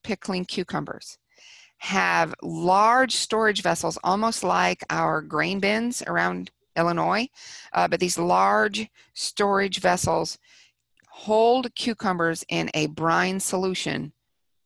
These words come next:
until they're ready to be processed. I, I think that's fascinating. Uh, not that you should do that because they have all sorts of commercial things that allow them to do that, but, uh, some recipes might indicate for you to brine,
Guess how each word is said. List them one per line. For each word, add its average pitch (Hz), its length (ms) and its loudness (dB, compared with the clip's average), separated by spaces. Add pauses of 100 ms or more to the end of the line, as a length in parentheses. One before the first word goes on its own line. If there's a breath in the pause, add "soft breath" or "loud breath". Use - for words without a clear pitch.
(140)
until 160 340 2
they're 156 140 0
ready 156 260 0
to - 140 -10
be 147 80 -4
processed. - 760 -6 (340)
I, 165 200 -2
I 160 80 -4
think 160 180 -6
that's - 180 -4
fascinating. 170 800 -2 (380 loud breath)
Uh, 165 160 2
not 165 300 0
that 170 160 0
you 175 240 -6
should 160 180 -4
do 156 120 -4
that 156 180 0
because 160 280 -4
they 156 100 0
have 151 160 -2
all 147 120 2
sorts - 300 -6
of 151 100 -12
commercial 156 400 -8
things 160 260 -8
that 160 100 -4
allow 151 300 2
them - 180 -4
to - 120 -12
do 156 160 -6
that, - 320 -4
but, - 200 -2 (560 loud breath)
uh, 165 120 2
some 175 300 0
recipes 175 460 -2
might 180 280 -2
indicate 156 520 -4
for 147 100 -8
you 143 160 -4
to - 100 -12
brine, 143 640 -6